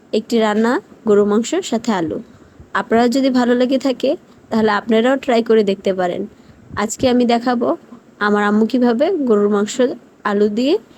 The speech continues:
গরুর মাংস রান্না করে। গরুর মাংস দুইভাবে রান্না করা যায়, এক মশলা কষিয়ে, আরেকভাবে মাংস একেবারে মশলা দিয়ে মেখে। আমার আম্মু আজ রান্না করবে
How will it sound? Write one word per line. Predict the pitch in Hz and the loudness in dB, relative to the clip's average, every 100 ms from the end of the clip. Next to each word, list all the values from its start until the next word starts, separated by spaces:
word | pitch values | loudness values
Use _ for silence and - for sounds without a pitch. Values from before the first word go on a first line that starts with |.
| - - | -6 0
গরুর | 202 196 | 2 2
মাংস | 185 196 | 0 -2
রান্না | 180 170 170 | -2 -2 -4
করে। | 139 214 - 262 - - - | -8 -10 -4 -4 -4 -8 -2
গরুর | 208 220 | 2 2
মাংস | 247 262 269 - 294 226 | 2 0 -2 -2 -2 -2
দুইভাবে | 220 226 208 196 | -2 0 0 0
রান্না | 180 180 170 | -2 -4 -4
করা | 151 156 | -4 -4
যায়, | - - 69 - - - - - - - | -4 -6 -8 -12 -18 -16 -16 -16 -12 -4
এক | 208 202 - - - - | -4 -4 -12 -14 -10 -2
মশলা | 208 214 - 220 220 | 0 0 0 0 0
কষিয়ে, | 226 - 277 330 494 - - - - - | -2 -2 -2 -2 -4 -8 -18 -16 -14 -6
আরেকভাবে | 180 202 208 247 226 220 311 - - - | 0 0 2 0 0 -2 -2 -8 -18 -8
মাংস | - 202 202 - | -4 -4 -4 -2
একেবারে | 202 190 196 202 202 294 330 | -2 -2 -2 0 0 0 0
মশলা | 240 214 - 247 381 - - - - - - 190 | -2 -2 -2 -2 -4 -12 -16 -16 -18 -14 -8 -4
দিয়ে | 190 226 269 | 0 2 2
মেখে। | 202 170 - 185 156 - - - - | 0 -2 -4 -6 -6 -10 -18 -12 -4
আমার | 208 226 240 | -2 0 0
আম্মু | 247 254 | 0 0
আজ | 240 226 233 | 0 -2 -2
রান্না | 226 233 240 | -2 -2 -2
করবে | 254 233 196 226 | 0 0 0 -2